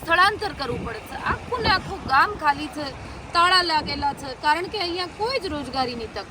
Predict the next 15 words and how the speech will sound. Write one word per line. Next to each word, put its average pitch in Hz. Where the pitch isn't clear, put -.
નથી. 180
અહીંયા 403
જો 370
આમને 330
જાફરાબાદની 370
જેમ 392
શિયાળબેટ 339
ગામને 349
પણ 403
પોર્ટ 392
એટલે 311
બંદર 302
જાહેર 320
કરવામાં 277
આવે 185